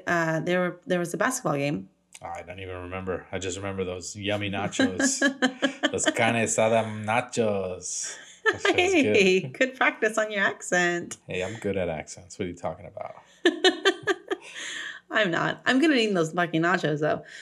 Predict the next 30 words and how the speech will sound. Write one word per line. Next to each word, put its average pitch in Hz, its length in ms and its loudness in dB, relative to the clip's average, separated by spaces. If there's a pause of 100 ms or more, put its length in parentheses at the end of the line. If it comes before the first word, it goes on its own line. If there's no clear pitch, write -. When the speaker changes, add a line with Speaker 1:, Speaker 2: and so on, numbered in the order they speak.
(160)
Speaker 1:
Um, 160 400 0 (260)
but 240 220 4
there 254 80 6
was 240 160 4
a 196 40 0
game, 196 380 4
and 185 180 2
then 185 280 2
stun-, 208 340 2
there 190 140 4
was 185 360 -2
a 220 60 0
team 208 240 0
suddenly 180 460 2
up 190 140 -2
by 160 120 2
ten. 170 480 0 (200)
<laughs> - 200 -2
Like, - 340 4
what - 200 -2
the 269 80 8
hell's 285 260 4
going 262 400 0
on? 262 300 0 (240)
Speaker 2:
See, 131 260 -6
I 131 80 0
don't 147 160 2
even 147 240 0
remember 151 340 2
that. - 280 -6